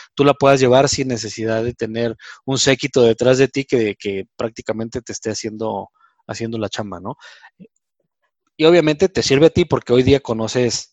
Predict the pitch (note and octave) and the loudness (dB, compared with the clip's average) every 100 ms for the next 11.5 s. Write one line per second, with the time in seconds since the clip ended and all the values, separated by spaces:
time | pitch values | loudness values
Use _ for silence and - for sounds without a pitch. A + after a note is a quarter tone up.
0 | - A2+ - A#2 C3 C3 D3+ F3+ - _ | -10 -8 -4 0 2 2 -2 -2 -10 _
1 | _ _ _ _ _ A2 B2+ C3 B2 A#2 | _ _ _ _ _ -2 0 0 -2 0
2 | B2+ C3+ D3 A#2 A#2 C3+ B2+ B2+ C#3 C3+ | 2 4 2 2 0 0 0 0 0 0
3 | C3+ C#3+ C#3 C#3 D#3 - - - C#3 - | 0 2 4 6 4 0 -20 -4 -2 -2
4 | - C#3+ A#2+ C3+ D3 C#3+ D#3+ C#3 C3 A#2 | -2 -4 -2 -2 -2 2 4 4 0 2
5 | C#3+ C#3+ - C3 D3 D3+ D3+ D3+ D3 D3+ | 2 2 -2 2 4 6 6 4 4 4
6 | D3+ - C3+ C#3+ C3+ - - - - A2+ | 4 2 -4 0 0 0 -8 -14 -8 -6
7 | - A#2 A#2+ A#2+ A#2+ B2 C#3+ D3+ D#3 D3+ | -6 -8 -8 -6 2 4 6 6 6 4
8 | - _ A#2 A#2+ C3 C#3+ C#3+ C3+ C3+ C#3+ | -4 _ -8 -2 2 2 4 4 4 2
9 | C#3+ C#3 C#3 A#2+ A#2+ C3 C3+ B2+ C3 - | 2 2 2 0 2 2 0 0 -4 -2
10 | D#3 - G#3+ - - - - - A#2+ A#2+ | -4 -2 -4 -6 -14 -20 -12 0 4 4
11 | B2+ C#3 D3 D3+ - | 4 0 -2 -6 -10